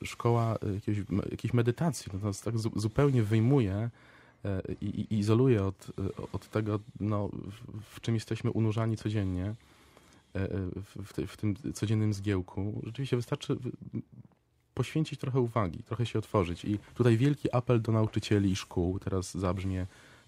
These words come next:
e, e, strasznie, e, e, edukacyjnie i misyjnie, ale, e, e, mamy specjalną ofertę. Koncert, e, czwartkowy,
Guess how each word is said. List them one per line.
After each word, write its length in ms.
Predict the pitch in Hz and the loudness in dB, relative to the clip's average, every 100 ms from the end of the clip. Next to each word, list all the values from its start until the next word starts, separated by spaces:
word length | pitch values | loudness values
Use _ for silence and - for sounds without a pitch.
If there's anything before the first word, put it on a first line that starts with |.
| - | -8
e, 160 | 92 | -6
e, 100 | 85 | -6
strasznie, 420 | - 101 92 101 80 | -8 -6 -4 -2 -2
e, 20 | 98 | -4
e, 300 | 82 87 92 - - _ - | -4 -4 -6 -10 -20 _ -8
edukacyjnie 800 | 92 98 92 - 95 82 80 85 | -4 -2 -4 -2 -2 0 -2 -2
i 180 | 87 85 | -4 -2
misyjnie, 580 | 95 - 90 80 82 113 - - - - | -2 0 2 2 0 -2 -4 -18 -20 -2
ale, 340 | 101 107 107 | 2 4 2
e, 40 | - | 0
e, 20 | 107 104 - 104 98 | -2 -2 0 -2 0
mamy 260 | 104 117 131 | 2 2 4
specjalną 400 | 131 - 135 131 | 2 4 4 2
ofertę. 540 | - 139 123 98 85 - - - | 2 2 2 -2 -4 -6 -8 -4
Koncert, 600 | - 123 - 113 - - - | 0 0 2 -2 -2 -10 -8
e, 100 | 101 | -4
czwartkowy, 580 | - 110 - 104 92 | 0 -2 0 0 0